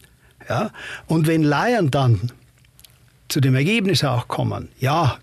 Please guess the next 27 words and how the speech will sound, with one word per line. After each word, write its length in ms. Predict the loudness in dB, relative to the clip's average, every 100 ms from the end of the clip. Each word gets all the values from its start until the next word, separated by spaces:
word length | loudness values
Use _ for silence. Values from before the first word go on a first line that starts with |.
| -2
das 180 | 0
überzeugt 560 | 2 0 0 0 0 -2
uns, 460 | 2 2 2 -2 -6 -16 -20 -20 _ _ _ -4
da 140 | -2
sind 240 | 0 2
wir 100 | 2
jetzt 200 | 2 0
auch 240 | 0 0 0
der 140 | 0
Meinung, 400 | 2 2 0 -2 -8 -20 _ _ -8
ja, 180 | -6 -6 -8 -20 -20 -20 -20 -20 -20 _
dann, 420 | -2 0 0 -2 -6 _ -20 _ _
glaube 280 | -2 0 0
ich, 260 | 0 -2 -10 -8
wird 240 | -2 0
man 100 | 0
nicht 200 | 0 0
allzu 260 | -2 0 2
viel 180 | 2 0
falsch 300 | 0 -4 -2
gemacht 360 | -2 -2 -4
haben. 220 | -4 -4 -4 -6 -10 -12 -12 -2
Und 180 | 0
um 160 | 2 2
auf 180 | 0 0
diese 260 | 0 2
Medien, 840 | 2 2 2 0 2 2 2 0